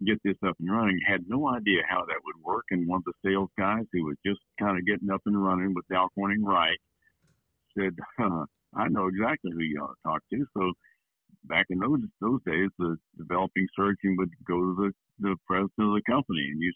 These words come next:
sit down and talk and de-, make a decision. And that's what we did. And we came up with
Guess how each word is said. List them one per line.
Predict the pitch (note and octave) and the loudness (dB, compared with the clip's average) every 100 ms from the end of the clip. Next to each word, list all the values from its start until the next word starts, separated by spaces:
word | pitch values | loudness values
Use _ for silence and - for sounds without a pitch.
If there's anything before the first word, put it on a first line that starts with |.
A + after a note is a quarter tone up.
| - | -4
sit | E2+ | -4
down | F#2 F#2 | -2 -2
and | F2 | -2
talk | F2 F2 F2+ | 0 0 0
and | F2 E2 D#2 | -2 -2 -2
de-, | F2 E2 | -4 -2
make | F2 E2+ E2 | -2 -2 -2
a | |
decision. | E2+ - A#2+ - D2+ | -4 -2 -2 -2 -2
And | D#2+ | 0
that's | F2+ F#2+ | 0 2
what | G#2+ G#2 - | 4 2 4
we | A#2 | 4
did. | D3+ D3+ G2+ - - - - | 6 4 0 -4 -14 -20 -6
And | F#2 | 0
we | F#2+ F2+ | 0 2
came | A2+ A2+ A2+ | 4 6 4
up | G#2+ - | 2 0
with | G#2+ | 0